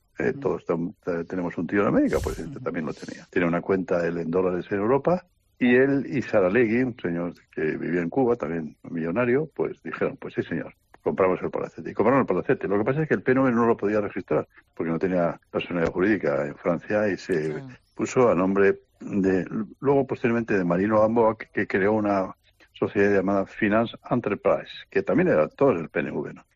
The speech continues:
Speaker 1: Y eso fue en agosto del treinta y seis. Y el gobierno vasco, el Estatuto de Autonomía, el primero, se aprueba en el Congreso de los Diputados en plena guerra el uno de octubre de mil novecientos treinta y seis. O sea,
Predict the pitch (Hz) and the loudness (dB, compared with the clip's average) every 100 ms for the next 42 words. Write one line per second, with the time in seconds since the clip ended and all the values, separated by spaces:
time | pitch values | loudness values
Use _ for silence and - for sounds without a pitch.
0 | - 139 - 139 151 110 143 - - 92 | 0 2 2 2 2 4 2 0 2 2
1 | 80 82 76 78 76 - 104 80 71 - | 0 -4 -4 -4 -6 -4 -2 -2 -4 -16
2 | - _ 95 87 87 139 139 127 - 127 | -20 _ -2 0 2 2 2 0 -2 -4
3 | - 90 92 - 113 104 107 110 104 90 | -4 -2 -2 -2 -2 -2 -2 0 -2 -2
4 | - _ 98 95 104 107 110 - _ 92 | -8 _ -4 0 2 2 0 -8 _ -2
5 | 110 110 90 85 87 90 110 107 98 98 | 2 2 2 0 0 0 -2 -2 -2 2
6 | 113 127 127 67 78 80 90 98 117 107 | 4 4 0 -6 -2 0 2 2 2 -2
7 | _ - - 95 110 120 123 143 143 95 | _ -10 -2 2 4 2 0 -4 -2 -2
8 | - 117 113 98 80 92 90 98 85 - | 0 2 2 0 -2 -4 -4 -4 -6 -6
9 | 98 95 - 175 - - - - | -6 -4 0 0 -2 -14 -2 -2